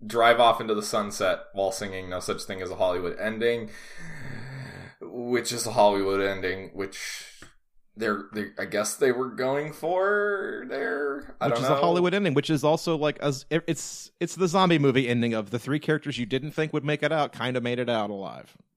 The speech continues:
Speaker 1: I mean, everybody knew Anna was gonna make it out.
Speaker 2: Well, of course, but, like, uh, it's such a strange collection of, like, characters that you're really not sure which two or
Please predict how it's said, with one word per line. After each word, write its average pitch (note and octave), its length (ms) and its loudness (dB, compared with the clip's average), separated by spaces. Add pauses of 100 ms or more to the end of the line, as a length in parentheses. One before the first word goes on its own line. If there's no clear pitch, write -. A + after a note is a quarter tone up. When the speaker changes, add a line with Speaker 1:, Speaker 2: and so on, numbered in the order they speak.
Speaker 1:
I A2+ 100 -2
mean, F2+ 200 -10
everybody D#2+ 400 -6
knew D2+ 160 -14
Anna D2+ 300 -10
was C2+ 160 -14
gonna C2 160 -14
make B1 200 -16
it - 120 -12
out. G1+ 140 -10 (220)
Speaker 2:
Well, D#3+ 120 6
of D3 120 4
course, C#3 220 4
but, C3+ 120 0
like, A#2+ 420 0 (460)
uh, C3+ 160 -4 (400)
it's F3+ 180 -2
such - 240 2
a C#3 120 4
strange C3+ 560 -2
collection B2+ 480 -2
of, G2+ 120 -4
like, G2+ 180 -8
characters A2+ 520 -4
that - 160 -10
you're C3 100 -2
really C3+ 200 2
not A#2 220 -2
sure A2 240 -6
which G#2 300 -6
two G#2+ 280 -4
or G2 120 -8